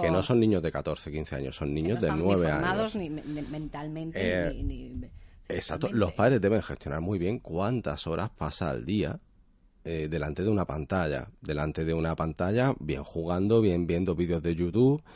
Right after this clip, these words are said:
Speaker 1: bien, mm, viendo series. Eh, eso les toca a los padres. Eh, ¿que es un marrón? Sí,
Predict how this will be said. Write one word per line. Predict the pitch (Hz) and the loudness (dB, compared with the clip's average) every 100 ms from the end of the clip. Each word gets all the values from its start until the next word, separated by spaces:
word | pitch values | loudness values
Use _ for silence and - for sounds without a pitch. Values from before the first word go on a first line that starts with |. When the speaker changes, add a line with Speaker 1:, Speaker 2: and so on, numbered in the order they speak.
| - - | -20 -2
Speaker 1:
bien, | 90 85 95 95 92 90 87 - - | 0 2 2 0 0 0 -2 -6 -6
mm, | 95 85 82 87 92 82 | -2 -2 -2 -4 -4 -2
viendo | 87 87 92 90 87 | 0 2 4 4 2
series. | - 73 62 - - - - - | 0 -2 -2 -8 -14 -20 -20 -16
Eh, | 80 80 80 76 71 71 76 73 71 - - | -10 -6 -4 -4 -6 -6 -8 -10 -8 -10 -10
eso | - 85 | -8 -6
les | 87 | -4
toca | 80 101 | -4 -4
a | |
los | 110 | -4
padres. | - 58 50 - - - - - - | -4 -4 -4 -10 -16 -20 -20 -18 -12
Eh, | 87 90 90 92 90 87 87 85 85 82 | -4 -2 0 0 0 -2 -2 -2 -2 -2
¿que | 98 | -2
es | - | -2
un | 113 | -2
marrón? | 110 131 101 - - | 0 -2 -4 -8 -16
Sí, | - 73 | -8 -6